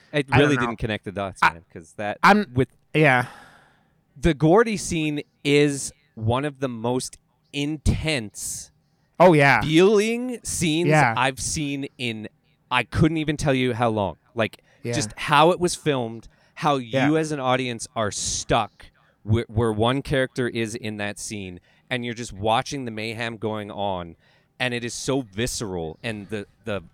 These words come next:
Speaker 1: violence is so loud in the mix. It is so
Speaker 2: Yeah.
Speaker 1: well done, and after that scene cuts back to the, you know, the real time and stuff, I was like, "Oh, holy shit."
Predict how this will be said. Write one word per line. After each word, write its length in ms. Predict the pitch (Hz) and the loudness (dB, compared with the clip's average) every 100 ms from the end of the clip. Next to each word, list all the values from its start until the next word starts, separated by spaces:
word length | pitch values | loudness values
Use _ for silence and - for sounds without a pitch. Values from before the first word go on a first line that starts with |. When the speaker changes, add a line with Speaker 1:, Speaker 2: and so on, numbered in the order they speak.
| - | -8
Speaker 1:
violence 480 | 104 120 135 123 | -4 -2 -4 -8
is 140 | 113 98 | -10 -10
so 260 | - - | -6 -4
loud 460 | 120 104 95 98 113 | -4 -4 -4 -4 -4
in 100 | 110 | -6
the 60 | 90 | -10
mix. 480 | 87 104 - - - | -8 -8 -8 -14 -12
It 100 | 113 | -8
is 80 | 107 | -8
so 320 | - - 135 135 | -6 0 2 4
Speaker 2:
Yeah. 120 | 131 | 4
Speaker 1:
well 200 | 127 127 | 2 2
done, 400 | 117 113 110 104 - | 0 -2 -2 -4 -6
and 200 | 117 110 _ _ | -6 -6 _ _
after 440 | 101 117 147 165 151 | 0 2 2 0 -2
that 340 | 135 131 123 | 2 2 0
scene 440 | - - 117 123 120 _ _ - | -2 -6 -4 -4 -6 _ _ -4
cuts 260 | 110 - | -2 -2
back 400 | - 113 117 - | 0 0 0 -6
to 280 | - 131 113 95 | -8 -4 -4 -4
the, 400 | 101 90 90 90 - _ _ - | -2 0 0 -2 -6 _ _ -14
you 120 | 104 | -8
know, 180 | 95 - _ _ _ | -6 -6 _ _ _
the 100 | 117 | -12
real 300 | 87 110 120 | -6 -2 -2
time 380 | - 101 98 120 | -2 -4 -4 -4
and 80 | 120 | -4
stuff, 240 | - 147 - _ _ _ _ - | 0 -2 -2 _ _ _ _ 0
I 120 | 170 | 2
was 140 | 180 | 4
like, 300 | 175 135 - 98 _ _ _ _ _ _ _ _ _ _ _ _ _ - | 4 4 0 -8 _ _ _ _ _ _ _ _ _ _ _ _ _ -4
"Oh, 1000 | 233 262 240 196 208 202 - - - - | 4 6 6 4 2 4 4 2 -2 -6
holy 440 | - 226 247 180 104 | 2 8 8 8 4
shit." 600 | - - 277 185 104 | 0 4 6 6 2